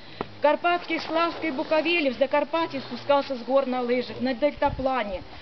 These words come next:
Игорь гордо носил имя коменданта скал Довбуша, семидесятые, восьмидесятые годы.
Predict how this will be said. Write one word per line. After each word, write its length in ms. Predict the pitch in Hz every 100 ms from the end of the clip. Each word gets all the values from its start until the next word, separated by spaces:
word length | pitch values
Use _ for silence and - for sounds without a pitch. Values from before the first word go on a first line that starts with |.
| - -
Игорь 240 | 320 339
гордо 380 | 247 370 381 320
носил 360 | 311 302 302
имя 240 | 277 269 262 - -
коменданта 680 | 294 269 277 294 359 330 285
скал 320 | - 294 294
Довбуша, 680 | 226 302 285 277 208 233 220 -
семидесятые, 560 | 269 254 240 330 311
восьмидесятые 680 | 262 - 269 247 277 277 247
годы. 300 | 202 190 190